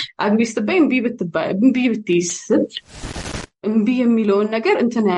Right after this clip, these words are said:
አይሉትም፣ አይመጣላቸውም። እምቢ እንዴ ይረግሙናል። እሺ ቢረግሟችሁስ ምን ታደርጋላችሁ? እንዴ ረገሙ ማለት እኮ በቃ እንቅፋት ይበዛብናል ህይወታችን ላይ ማለት ነው ይላሉ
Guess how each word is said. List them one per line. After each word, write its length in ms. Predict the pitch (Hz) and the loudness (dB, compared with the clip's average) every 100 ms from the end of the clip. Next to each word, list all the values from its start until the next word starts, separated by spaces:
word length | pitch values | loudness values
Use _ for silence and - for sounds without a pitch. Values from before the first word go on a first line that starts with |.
| 170 | -2
አይሉትም፣ 480 | - 175 175 - 160 175 - 185 180 170 170 | -2 0 -2 0 0 0 -2 -2 0 2 2
አይመጣላቸውም። 920 | 208 220 220 208 180 175 - 175 160 190 | 2 2 0 0 0 -2 -2 0 0 0
እምቢ 240 | 208 196 180 156 151 _ _ | 0 2 0 -6 -10 _ _
እንዴ 140 | 151 | -2
ይረግሙናል። 640 | 247 311 330 285 302 254 247 381 381 - | 0 0 0 0 0 -2 0 -2 -2 -10
እሺ 120 | 320 - | -6 -2
ቢረግሟችሁስ 680 | 277 330 320 262 247 254 220 220 | 2 2 2 2 0 -2 -4 0
ምን 140 | 208 | 0
ታደርጋላችሁ? 760 | 208 180 175 160 160 160 - 190 190 - - | 2 0 0 0 -2 -2 0 -2 -2 -8 -20
እንዴ 220 | - - 262 392 359 339 | -12 -4 0 2 2 0
ረገሙ 320 | 359 302 359 359 | 0 0 2 2
ማለት 320 | 311 302 320 339 | 2 0 -2 -4
እኮ 140 | 349 370 | 0 0
በቃ 180 | 330 233 | 0 -2
እንቅፋት 380 | 262 269 277 269 | 0 2 2 2
ይበዛብናል 640 | 214 214 214 190 196 175 | 0 0 0 0 0 2
ህይወታችን 540 | 180 175 180 - - 165 | 0 0 -2 -6 -2 0
ላይ 140 | 156 | 2
ማለት 280 | 151 - - | 0 -2 -2
ነው 120 | 180 | 0
ይላሉ 240 | 160 160 | 2 0